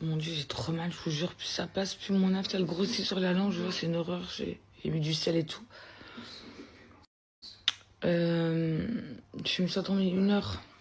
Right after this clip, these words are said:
tout à l'heure. Ego, il a mangé, il s'est douché.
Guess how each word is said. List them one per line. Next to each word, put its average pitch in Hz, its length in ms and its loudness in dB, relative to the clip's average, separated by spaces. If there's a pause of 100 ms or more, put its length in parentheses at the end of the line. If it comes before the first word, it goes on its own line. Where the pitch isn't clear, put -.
(580)
tout - 220 -6
à 160 40 2
l'heure. 175 320 2 (800)
Ego, 180 240 4
il 180 140 4
a 160 60 2
mangé, 175 520 4
il 185 60 2
s'est 180 160 -4
douché. 160 500 0